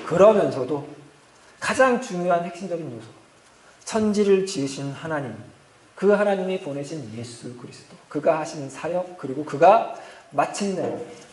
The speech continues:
역사의 종말에 온 세상의 심판주로 다시 오실 것이라는 데까지 이렇게 다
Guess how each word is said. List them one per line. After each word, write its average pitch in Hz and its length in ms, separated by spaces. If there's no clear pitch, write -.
역사의 220 580
종말에 147 800
온 220 340
세상의 185 480
심판주로 180 720
다시 151 280
오실 123 280
것이라는 120 420
데까지 151 880
이렇게 151 220
다 - 220